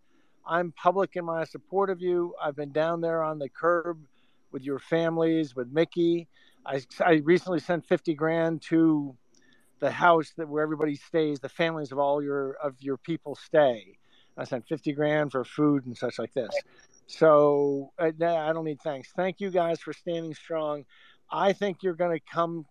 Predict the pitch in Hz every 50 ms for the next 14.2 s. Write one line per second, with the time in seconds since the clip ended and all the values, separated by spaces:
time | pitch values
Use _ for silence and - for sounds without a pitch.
0 | _ _ - 175 160 - - 185 165 - 196 170 - 185 160 165 160 170 160 151
1 | 170 170 165 160 147 143 147 _ _ _ _ _ _ 190 165 147 160 170 156 -
2 | 175 160 160 156 151 151 143 - - 165 165 156 143 135 131 135 135 - _ _
3 | _ _ _ _ _ _ _ _ - - - - - 185 165 147 143 147 143 147
4 | 156 151 160 165 156 151 151 151 156 156 147 135 - 175 170 165 139 135 - -
5 | 147 151 151 139 123 - 156 143 135 135 - - 143 143 143 147 160 160 165 160
6 | 156 151 151 123 123 165 170 165 156 147 143 135 - _ _ _ _ _ _ -
7 | 180 202 - - 208 185 196 185 185 185 151 180 180 170 165 160 147 - - -
8 | - 160 156 147 143 139 131 120 - _ _ 190 175 170 170 190 151 - _ -
9 | 185 196 185 190 202 208 190 202 196 180 - - - 208 196 185 175 - - 190
10 | 175 170 165 156 156 160 156 151 - 170 165 147 151 147 - _ _ _ 185 170
11 | 160 156 156 156 - _ _ - 170 156 151 143 - 151 156 147 - 185 175 170
12 | - _ _ - - _ _ _ _ - 175 156 127 156 160 190 233 254 233 -
13 | - - 190 180 175 175 160 147 _ - - 175 175 175 170 170 165 156 151 143
14 | 131 170 170 143